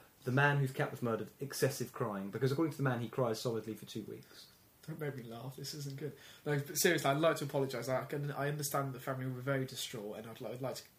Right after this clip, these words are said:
Speaker 2: just issue a sincere apology for this.
Speaker 1: A cat owner has spoken of her devastation over the poisoning of her beloved pet just weeks after ten cats were deliberately killed by antifreeze in Medway. Dawn Hustler, interesting,
Speaker 2: Good name.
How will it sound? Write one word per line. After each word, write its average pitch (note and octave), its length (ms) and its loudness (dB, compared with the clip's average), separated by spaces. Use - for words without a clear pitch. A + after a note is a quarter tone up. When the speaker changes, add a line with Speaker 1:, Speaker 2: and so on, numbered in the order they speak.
Speaker 2:
just C3+ 220 -10
issue C3 180 -6
a C3 40 -4
sincere C3 440 -2
apology G#2+ 460 -10
for - 140 -14
this. - 320 -14
Speaker 1:
A D3 80 2
cat A3+ 340 6
owner C3 280 4
has C#3+ 140 2
spoken E3+ 380 4
of C#3+ 80 2
her C#3 100 6
devastation D3 680 4
over C3 240 2
the B2 60 -4
poisoning C#3 480 2
of A#2+ 100 -2
her B2+ 140 2
beloved C3 440 2
pet - 280 -2
just C3+ 280 0
weeks C#3+ 300 0
after B2 220 0
ten C#3+ 260 2
cats A#2+ 300 -4
were A#2+ 60 -4
deliberately B2+ 440 0
killed G#2 380 -4
by A2+ 140 0
antifreeze A2 600 -6
in G#2+ 100 -6
Medway. G#2 340 -6
Dawn G3 280 10
Hustler, C#3 560 0
interesting, A#2 480 -10
Speaker 2:
Good B2+ 140 -4
name. C3+ 160 -4